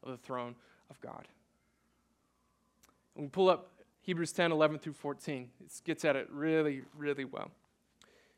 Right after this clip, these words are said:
"And every priest stands daily at his service, offering repeatedly the same sacrifices which can never take away sins.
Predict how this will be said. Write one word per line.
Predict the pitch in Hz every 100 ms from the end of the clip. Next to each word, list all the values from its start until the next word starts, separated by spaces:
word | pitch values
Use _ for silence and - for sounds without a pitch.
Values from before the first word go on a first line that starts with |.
| _ _ _ _ _
"And | 160
every | 165 196 247
priest | - 208 202 - - -
stands | - 175 170
daily | 147 170 180 196 190
at | 165 160
his | 165
service, | - 147 139 -
offering | 170 196 - 226 214 175
repeatedly | 165 - 262 269 165 151 139 - - _
the | 156
same | - 196 233
sacrifices | 226 190 185 - 160 151 170 151
which | 160 -
can | 151 147
never | 160 180 196 202
take | 202 185 180
away | 165
sins. | 160 - 139 - -